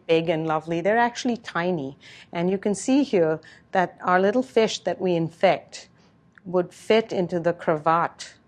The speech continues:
of, uh, Lincoln on the penny. So how does one do this? So people in the lab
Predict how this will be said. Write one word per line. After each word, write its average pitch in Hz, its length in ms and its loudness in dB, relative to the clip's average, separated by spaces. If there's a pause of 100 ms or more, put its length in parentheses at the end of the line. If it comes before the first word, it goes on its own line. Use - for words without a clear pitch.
(260)
of, 151 540 -6
uh, 143 300 -2 (580)
Lincoln 180 420 2
on 151 160 -6
the 147 60 -6
penny. 196 360 2 (720)
So 202 600 2
how 285 280 0
does 311 200 0
one 180 240 0
do 165 200 -2
this? - 360 -12 (420)
So 233 440 4 (420)
people 302 260 4
in 311 140 10
the 226 80 10
lab 170 420 4